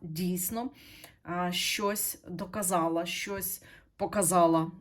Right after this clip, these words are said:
св-, е, не тільки світу, українцям маю на увазі, так? Справжня людина.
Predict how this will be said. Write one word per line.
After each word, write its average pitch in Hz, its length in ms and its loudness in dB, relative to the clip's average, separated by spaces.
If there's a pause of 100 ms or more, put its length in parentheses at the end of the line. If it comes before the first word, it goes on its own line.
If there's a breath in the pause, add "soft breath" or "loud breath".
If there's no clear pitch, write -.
(100)
св-, 170 340 2
е, 170 240 2
не 170 460 0
тільки 180 320 -4
світу, 185 320 -2
українцям 208 680 -2
маю 202 220 -2
на 190 120 -8
увазі, 170 420 -2
так? 285 300 -2 (680)
Справжня 180 760 0
людина. 143 560 -6